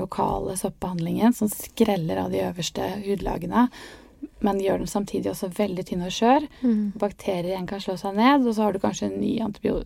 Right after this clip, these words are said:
Speaker 1: en ny urinveisinfeksjon, og sånn holder du det gående, da.
Speaker 2: Det er en skikkelig ond sirkel.
Speaker 1: Det er en ond sirkel, og så, <laughs> når, når dette skjer, så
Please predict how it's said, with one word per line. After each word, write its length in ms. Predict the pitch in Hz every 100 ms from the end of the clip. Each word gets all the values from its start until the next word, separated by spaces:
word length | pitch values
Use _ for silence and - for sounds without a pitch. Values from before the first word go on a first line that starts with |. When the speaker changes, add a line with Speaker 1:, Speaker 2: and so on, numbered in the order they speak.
| 277 220
Speaker 1:
en 240 | 208 202
ny 380 | 202 196 202 196 - - -
urinveisinfeksjon, 760 | 240 220 - - - 185 196
og 80 | 190
sånn 160 | 185 196
holder 240 | 175 175 165
du 60 |
det 140 | 165 185
gående, 340 | 185 165 165
da. 100 | 185 160 -
Speaker 2:
Det 80 | -
er 40 |
en 40 | 220
skikkelig 220 | 233 208 202
ond 160 | 214
sirkel. 420 | 214 208 - 240 208 - - -
Speaker 1:
Det 120 | -
er 80 | 277
en 80 | 269
ond 140 | 262
sirkel, 420 | 247 220 - 311 - - -
og 140 | 269
så, 440 | - - 277 294 320 - - - -
<laughs> 40 | 262
når, 360 | 269 254 247 -
når 120 | 233
dette 460 | 240 - 220 208 214
skjer, 380 | - 247 330 294
så 160 | -